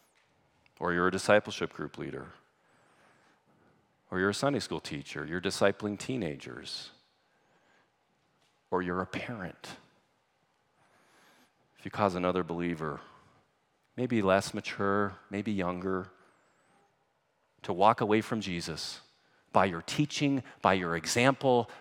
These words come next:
by your manner of life, Jesus says, "It'd be better for you to drown." This is a hard word.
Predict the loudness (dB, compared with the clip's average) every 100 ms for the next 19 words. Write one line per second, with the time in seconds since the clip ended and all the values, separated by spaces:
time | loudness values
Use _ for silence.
0 | 0 4 4 2 2 4 6 6 4 2
1 | 4 2 2 -2 -12 -20 _ _ _ _
2 | _ _ _ _ _ _ _ _ _ _
3 | -8 -6 -4 -4 -4 -8 -12 -18 -10 -8
4 | -6 -8 -12 -18 -20 _ _ _ _ _
5 | _ _ _ _ _ _ _ _ _ _
6 | _ _ _ _ _ _ -12 -8 0 2
7 | 2 -2 -8 -8 -10 -10 -10 -10 -12 -18
8 | -20 _ _ _ _ _ _ _ _ _
9 | _ _ _ _ _ _ _ _ _ _
10 | _ _ _ _ _ _ _ _ _ _
11 | _ _ _ _ -6 -2 0 2 2 4
12 | 4 4 2 -4